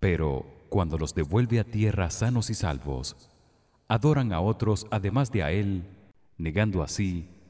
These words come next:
los bienes que les hemos concedido mientras que disfrutan de ellos. Ya sabrán lo que les espera. ¿No ven que hemos establecido para ellos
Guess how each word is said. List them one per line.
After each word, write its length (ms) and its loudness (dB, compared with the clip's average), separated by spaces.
los 240 4
bienes 320 0
que 120 -4
les 200 -2
hemos 260 2
concedido 1000 0
mientras 400 2
que 100 0
disfrutan 520 0
de 200 0
ellos. 600 -6
Ya 220 4
sabrán 440 2
lo 120 4
que 80 -2
les 180 0
espera. 600 -4
¿No 220 4
ven 180 4
que 200 0
hemos 240 2
establecido 640 0
para 240 -4
ellos 420 0